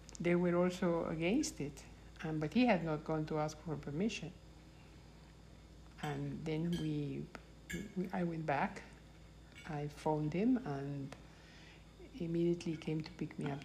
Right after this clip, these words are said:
to the station. And from there we did all the arrangements for them. Oh, Mister and Missus Jones, they were thrilled to bits and everything that I had come back and that we were going to get married. But I didn't tell them,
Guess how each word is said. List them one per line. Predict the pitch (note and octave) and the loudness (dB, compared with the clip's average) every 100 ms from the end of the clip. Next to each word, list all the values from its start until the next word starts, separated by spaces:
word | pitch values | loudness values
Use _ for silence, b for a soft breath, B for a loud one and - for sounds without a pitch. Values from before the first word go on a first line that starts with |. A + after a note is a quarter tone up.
| - | -4
to | |
the | C#3 | -4
station. | C3 - D3 D3 F#3 A3 - | -4 -4 -4 -4 -4 -4 -4
And | G3 E3 E3+ F#3 F3+ | -4 -4 -4 -4 -4
from | F3 E3+ | -2 0
there | F#3 F#3 | 2 4
we | F#3+ | 2
did | F3+ F#3 F#3+ | 4 2 2
all | F#3 | 2
the | F3+ | 2
arrangements | F3+ F#3 F#3+ F#3+ | 2 2 2 2
for | F#3+ | 0
them. | F3 G3+ | 0 4
Oh, | A3+ G#3 E3 D3+ C#3+ C#3+ | 4 4 2 -4 -6 -4
Mister | D#3 F3 - | -2 -2 -2
and | D3+ D3 | -2 -2
Missus | D3+ D3+ | -2 -4
Jones, | D3 D3 D3+ | -2 0 0
they | D3 | 0
were | C#3 C3+ - - - - | -2 -4 -8 -14 -18 0
thrilled | F3+ A#3+ C4 G3+ - | 6 8 8 6 2
to | |
bits | D3 D#3+ D#3+ - | 0 0 0 -2
and | C#3+ | 2
everything | D3 C#3+ C#3 - C3 - B B B B B B - - | 2 0 -4 -4 -8 -8 B B B B B B -6 -2
that | D#3 | 0
I | D#3 | 0
had | D#3 D#3 | 0 -2
come | - D3 | -6 -2
back | C#3 G#3 G#3 | 4 6 4
and | D#3 D3 | 2 -2
that | C3+ - | -4 -2
we | C3 | 0
were | |
going | C3+ C#3 | 0 -2
to | D3 | -2
get | C#3 C#3 | -4 0
married. | D#3 D#3+ D3 | 0 0 0
But | F3 F#3 | 0 2
I | F#3 | 2
didn't | F#3+ F#3+ F3+ | 4 4 2
tell | - B3+ | 2 4
them, | A#3 - D3 | 4 4 -2